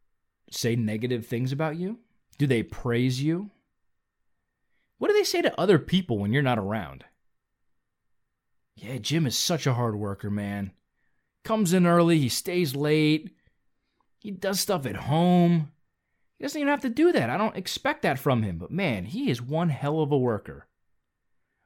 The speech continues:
Or they like, "Man, Jim, that dude is an idiot. He does not belong here. He has no idea what he's doing. He's not trainable. He's not coachable.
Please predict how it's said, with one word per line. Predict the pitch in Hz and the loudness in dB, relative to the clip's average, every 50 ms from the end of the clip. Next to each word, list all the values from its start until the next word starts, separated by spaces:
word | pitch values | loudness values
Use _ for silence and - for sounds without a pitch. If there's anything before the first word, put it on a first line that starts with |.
| _ _ _ - | _ _ _ 2
Or | 143 147 | 2 4
they | 147 143 139 127 | 6 6 4 4
like, | 123 120 113 110 - | 2 0 -2 -2 -2
"Man, | 117 123 117 113 107 101 90 - - | -2 -2 0 0 -2 -2 -4 -8 -8
Jim, | - 117 120 135 151 160 165 165 160 _ _ _ _ _ _ _ _ _ _ _ _ _ _ _ _ _ _ - | -6 -2 -2 0 2 0 0 -2 -4 _ _ _ _ _ _ _ _ _ _ _ _ _ _ _ _ _ _ -10
that | 92 117 135 147 156 151 - - 123 - | -4 0 0 0 0 0 -4 -8 -12 -2
dude | 131 131 135 139 139 139 135 135 | 2 4 6 6 6 4 2 0
is | - 123 120 107 | -4 -4 -4 -2
an | 110 107 107 - _ _ _ _ _ _ | -4 -6 -6 -8 _ _ _ _ _ _
idiot. | - 156 151 139 120 107 95 87 85 - _ _ | 2 4 4 4 2 0 -4 -6 -10 -12 _ _
He | 131 151 156 | -4 -4 0
does | 123 131 117 101 | 0 0 0 2
not | 120 123 131 139 143 139 135 | 2 4 6 6 6 6 2
belong | 139 131 127 127 123 123 123 117 | 0 0 0 2 0 0 0 0
here. | 110 117 117 113 117 - | 0 0 0 0 -2 -2
He | 120 113 120 | -4 -4 -4
has | 113 104 95 101 | -4 -4 -4 -4
no | 110 113 120 135 151 151 143 | -2 0 0 2 2 4 4
idea | 131 127 117 113 110 107 | 4 4 2 2 0 0
what | 107 104 | -2 -4
he's | 104 98 | -4 -6
doing. | - 120 107 104 98 98 98 92 - _ _ _ _ _ _ _ _ _ _ | -6 -6 -6 -4 -4 -6 -6 -8 -10 _ _ _ _ _ _ _ _ _ _
He's | _ 143 139 135 | _ 0 2 4
not | 160 170 180 175 | 4 4 4 2
trainable. | - - 151 139 135 131 120 127 120 | 2 2 4 4 4 2 2 0 0
He's | 120 120 113 | 0 -2 -2
not | 143 151 156 156 - | 0 -2 -2 -2 -2
coachable. | - 139 127 123 123 - 107 98 110 107 107 101 - | -2 0 0 0 -2 -4 -4 -2 -2 -2 -2 -4 -8